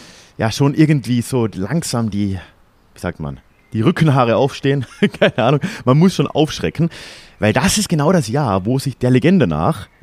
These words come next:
die Vertreter von Uri, Schwyz und Unterwalden getroffen haben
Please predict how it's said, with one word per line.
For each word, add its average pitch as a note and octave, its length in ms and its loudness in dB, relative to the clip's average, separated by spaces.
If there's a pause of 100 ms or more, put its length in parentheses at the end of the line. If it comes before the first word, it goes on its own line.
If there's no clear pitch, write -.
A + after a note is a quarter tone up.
die - 60 -10
Vertreter A#2+ 480 -2
von G#2 400 -8
Uri, A#2+ 320 -6
Schwyz - 380 -8
und A#3+ 200 -8
Unterwalden D#2+ 640 0
getroffen D2+ 420 -8
haben E2+ 280 -2